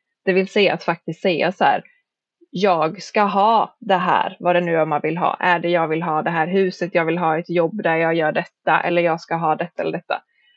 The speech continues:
Att träna, träna, träna på att se sig själv i de situationerna och att så här, "Jag förtjänar det."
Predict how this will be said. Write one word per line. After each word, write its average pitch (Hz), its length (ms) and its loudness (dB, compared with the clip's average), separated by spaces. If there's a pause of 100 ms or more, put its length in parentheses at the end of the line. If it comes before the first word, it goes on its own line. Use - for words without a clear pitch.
(140)
Att 196 220 0
träna, 196 420 0
träna, 165 300 -2
träna 151 260 -4
på - 80 -10
att 160 80 -12
se 160 200 -4
sig 165 140 -8
själv 147 160 -2
i 156 40 -2
de 160 180 -2
situationerna 165 600 -4
och 165 180 -4
att 160 120 -8
så 180 80 0
här, 151 220 2 (420)
"Jag 185 280 0
förtjänar 165 720 -2
det." - 180 -6